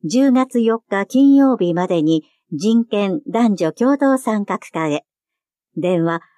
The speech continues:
五九八四の四五一八番です。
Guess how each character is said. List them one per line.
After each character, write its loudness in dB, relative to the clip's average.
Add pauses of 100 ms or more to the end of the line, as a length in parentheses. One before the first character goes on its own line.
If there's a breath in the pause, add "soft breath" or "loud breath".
(160 soft breath)
五 0
九 -2
八 -6
四 -2
の -2 (180 soft breath)
四 2
五 -2
一 -2
八 -6
番 -4
で -6
す。 -20